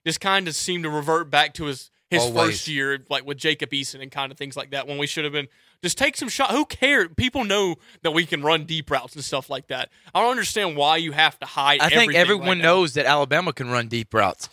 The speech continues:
Speaker 1: And they
Speaker 2: And you
Speaker 1: do it
Speaker 2: can't s-,
Speaker 1: anyway.
Speaker 2: and you can't stop 'em.
Speaker 1: And people know you have to stop the run against Georgia. So naturally, they're gonna put eight, nine in the box. They're gonna bring the safety down.
Speaker 2: And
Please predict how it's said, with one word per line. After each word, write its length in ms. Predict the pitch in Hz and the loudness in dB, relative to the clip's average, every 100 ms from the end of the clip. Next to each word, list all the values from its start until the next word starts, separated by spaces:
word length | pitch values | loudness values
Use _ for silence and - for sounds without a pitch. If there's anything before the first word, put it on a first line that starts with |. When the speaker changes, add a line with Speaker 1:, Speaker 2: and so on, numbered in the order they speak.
| _ | _
Speaker 1:
And 140 | 208 | 2
they 60 | 247 | 4
Speaker 2:
And 100 | - | 4
you 60 | 302 | 4
Speaker 1:
do 60 | |
it 80 | 302 | 6
Speaker 2:
can't 140 | 349 | 4
s-, 60 | 330 | 2
Speaker 1:
anyway. 200 | 247 147 | 2 0
Speaker 2:
and 120 | 151 160 | 2 0
you 60 | |
can't 280 | - 208 190 | 0 0 0
stop 340 | - 240 262 - | 2 4 4 2
'em. 100 | 95 | -2
Speaker 1:
And 140 | 160 202 | -2 0
people 280 | 240 285 | -2 -2
know 180 | 240 220 | 0 0
you 180 | 196 196 | 0 -4
have 320 | 151 147 151 | 2 2 2
to 80 | 180 | -4
stop 300 | - 139 - | 0 0 0
the 80 | 143 | 0
run 140 | 143 | 0
against 220 | 147 151 139 | -2 -4 0
Georgia. 280 | 196 151 | 0 0
So 180 | 139 151 123 | -4 -4 -2
naturally, 480 | 135 170 - 170 | 0 0 -2 -4
they're 100 | 147 | -2
gonna 80 | 143 | -6
put 200 | 139 135 - | -4 -6 -6
eight, 240 | 202 147 | -12 -10
nine 240 | 139 135 139 | -4 -4 -4
in 60 | |
the 60 | 165 | -2
box. 360 | 170 147 156 160 | 2 2 0 -6
They're 60 | |
gonna 60 | 151 | -6
bring 140 | 151 143 | -6 -4
the 60 | |
safety 360 | - 151 147 185 | -2 -2 -2 -2
down. 260 | 151 143 156 | -2 -2 0
Speaker 2:
And 280 | 135 143 | 0 0